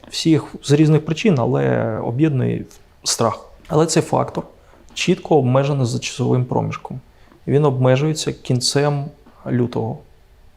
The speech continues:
місяця. Тому доцільно, до якого вони прийшли висновку, е, це ф-, є, е, загроза знищення, руйнації енергосистеми перед зимою, це є фактор впливу для посилення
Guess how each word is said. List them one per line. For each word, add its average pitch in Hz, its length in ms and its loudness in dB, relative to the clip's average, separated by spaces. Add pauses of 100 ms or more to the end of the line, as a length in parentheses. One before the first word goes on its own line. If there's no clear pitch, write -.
(180)
місяця. - 440 -6 (1120)
Тому 127 300 0
доцільно, 120 840 2
до 120 100 2
якого 117 260 2
вони 113 160 4
прийшли 123 320 -2
висновку, 117 840 -4
е, 110 300 0
це - 200 0
ф-, 160 240 -8 (120)
є, 135 280 4
е, 123 840 0
загроза 123 720 4 (300)
знищення, 117 800 0
руйнації 120 640 0
енергосистеми 113 720 -4 (640)
перед 120 200 2
зимою, 170 440 2
це - 280 0
є 135 140 2
фактор - 480 -4
впливу 170 540 2
для 120 180 2
посилення 139 760 -2